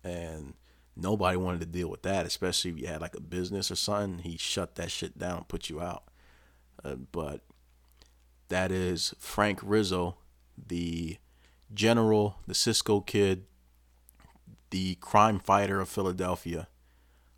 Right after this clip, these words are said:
Um, this is the Rizzo area from nineteen forty-three to nineteen, I believe, seventy.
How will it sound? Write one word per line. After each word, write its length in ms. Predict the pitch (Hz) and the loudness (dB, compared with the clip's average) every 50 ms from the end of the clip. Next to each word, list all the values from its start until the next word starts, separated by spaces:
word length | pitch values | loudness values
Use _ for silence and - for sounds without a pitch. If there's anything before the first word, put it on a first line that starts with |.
| - - | -14 -10
Um, 460 | - - 69 69 64 60 57 57 - 104 107 - - - - - - | -8 -6 -6 -6 -6 -6 -8 -12 -14 -16 -18 -18 -20 -20 -20 -8 -2
this 260 | - 92 90 - - | -2 0 2 2 2
is 300 | 92 98 101 90 85 80 | 4 4 4 4 2 0
the 100 | 87 82 | -4 -2
Rizzo 360 | 82 90 101 98 85 87 76 | 0 2 2 2 2 0 -2
area 360 | 73 76 71 64 67 82 90 - _ _ _ _ _ _ _ _ _ _ _ _ _ _ _ _ _ | -4 -6 -8 -8 -8 -10 -10 -14 _ _ _ _ _ _ _ _ _ _ _ _ _ _ _ _ _
from 340 | - - - 82 78 80 80 | -12 -8 -6 -4 -4 -4 -2
nineteen 520 | 85 92 104 107 - - - 101 101 101 | -2 -2 -2 -2 -2 -2 0 0 0 0
forty-three 840 | 92 - - 101 98 95 95 90 - - 92 95 95 95 95 98 98 - _ _ _ - | -2 -2 0 0 2 2 0 -2 -4 -2 0 0 2 2 0 -2 -4 -6 _ _ _ -10
to 580 | - - - 90 87 87 85 85 85 82 82 - - _ _ _ _ _ _ _ _ _ _ | -6 -4 -2 -2 -2 -2 -2 -2 -4 -6 -6 -10 -14 _ _ _ _ _ _ _ _ _ _
nineteen, 1200 | - - 85 92 101 107 - - - - - - 95 92 92 92 92 92 92 90 90 87 87 85 - - - - | -6 -2 -2 0 0 -2 -4 -8 -10 -8 -4 -2 -2 -2 0 0 -2 -2 -2 -2 -2 -2 -2 -4 -6 -10 -14 -12
I 120 | - - 82 | -8 -8 -6
believe, 540 | 69 - 85 85 85 82 82 80 76 76 - | -6 -6 -6 -6 -6 -6 -6 -8 -10 -12 -10
seventy. 920 | - - - - - - - - 95 95 101 117 120 123 131 143 147 - | -6 -4 -4 -2 -2 -2 -2 -2 -2 0 0 0 0 0 0 -2 -4 -6